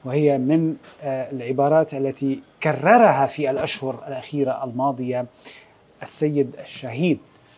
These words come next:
حسن نصر الله. بالمناسبة عدنان غملوش، آه، كيف تفاعلت مع اللحظة الأولى لخبر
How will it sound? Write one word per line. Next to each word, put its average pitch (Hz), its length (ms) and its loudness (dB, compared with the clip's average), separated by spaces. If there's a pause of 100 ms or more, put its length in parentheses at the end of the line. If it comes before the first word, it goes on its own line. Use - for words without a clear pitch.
(280)
حسن 139 540 -2 (360)
نصر 135 320 -4
الله. 165 300 2 (580)
بالمناسبة 180 920 2
عدنان 135 380 0
غملوش، 127 760 0 (380)
آه، 147 220 -6 (840)
كيف - 540 0 (880)
تفاعلت 139 680 0
مع 117 180 -2
اللحظة 139 720 -8
الأولى 131 680 -6 (540)
لخبر 147 580 -2